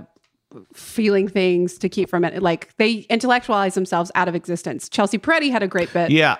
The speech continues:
Speaker 1: that I always remember, where, like, him, of, like, <laughs> Chelsea's like, "I was dating this guy," and he was like, "Well, oh, what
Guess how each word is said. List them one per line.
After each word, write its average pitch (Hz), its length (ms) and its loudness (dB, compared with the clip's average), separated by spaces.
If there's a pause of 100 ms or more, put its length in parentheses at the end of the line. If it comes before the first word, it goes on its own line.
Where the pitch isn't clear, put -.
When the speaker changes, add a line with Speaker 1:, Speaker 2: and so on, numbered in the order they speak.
Speaker 1:
that 185 60 0
I 180 40 2
always 214 180 0
remember, 190 340 0
where, 190 260 -2
like, 185 240 -2
him, 202 400 -2
of, 190 240 -2
like, 208 300 -2
<laughs> - 40 -20
Chelsea's 233 380 -2
like, 185 140 -2
"I 180 80 2
was 185 100 0
dating 190 280 2
this 180 120 0
guy," 180 200 0
and 180 120 -2
he 190 80 0
was - 160 -6
like, 175 220 -20
"Well, 190 160 -12
oh, 220 140 0
what 247 260 -2